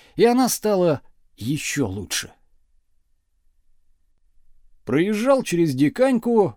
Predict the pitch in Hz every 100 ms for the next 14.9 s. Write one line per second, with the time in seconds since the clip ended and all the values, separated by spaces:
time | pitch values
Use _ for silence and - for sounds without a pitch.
0 | _ 143 185 214 208 294 240 202 156 202
1 | 196 170 - 160 143 98 _ - 180 160
2 | 156 151 135 104 80 _ _ _ _ _
3 | _ - 262 320 269 170 240 - 226 208
4 | 202 196 202 185 - 180 180 165 - 165
5 | 170 165 151 - - _ - 247 277 277
6 | 277 240 175 160 202 175 139 147 147 208
7 | 269 254 - 262 240 - - 233 240 -
8 | 240 214 185 165 202 - - 220 196 139
9 | 123 127 131 156 151 - 101 - 113 113
10 | 120 - _ _ _ _ _ 113 175 254
11 | 247 165 131 135 131 127 - - - -
12 | 123 196 247 - 127 123 - 180 160 143
13 | 139 143 127 131 123 120 175 208 147 123
14 | 117 110 110 - 190 226 - 139 127